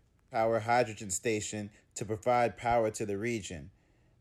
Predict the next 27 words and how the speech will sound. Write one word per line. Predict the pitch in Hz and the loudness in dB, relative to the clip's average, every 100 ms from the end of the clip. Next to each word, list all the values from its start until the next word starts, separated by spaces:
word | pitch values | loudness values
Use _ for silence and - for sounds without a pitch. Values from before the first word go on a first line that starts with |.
| _ - | _ 0
Equinor | 139 151 131 131 123 | 2 2 0 2 0
plans | - 135 127 120 - | -2 -2 0 -2 -4
to | - 113 | 0 2
award | 107 107 123 120 113 | 2 2 4 4 2
the | |
engineering, | - 123 110 117 117 117 117 107 | -2 -4 -4 -4 -2 -2 -4 -4
procurement, | 107 - 127 120 120 110 | -6 -2 -2 0 -2 -4
and | 107 | -6
construction | 113 92 - 123 120 120 110 | -8 -8 0 0 0 -6 -8
contract | 117 107 101 110 104 | -6 -6 -4 -2 -2
by | 104 104 | 0 0
the | 104 | 0
end | 113 107 | -2 -4
of | |
the | 92 98 | -4 -4
year. | 113 104 80 82 _ _ _ _ _ _ | 0 0 -2 -8 _ _ _ _ _ _
The | - | 0
F | 120 127 | 2 4
I | 131 123 | 2 2
D | 98 131 127 | 0 0 0
is | 107 | -2
scheduled | - 123 120 117 | 0 0 0 -2
for | 110 | -4
twenty | - 127 117 | -4 -4 -4
twenty-three. | - 120 107 98 127 117 90 - _ _ _ _ _ - | -6 -6 -6 -4 -4 -2 -4 -12 _ _ _ _ _ -4
If | 127 101 - | -4 -2 2
built, | 131 143 | 4 4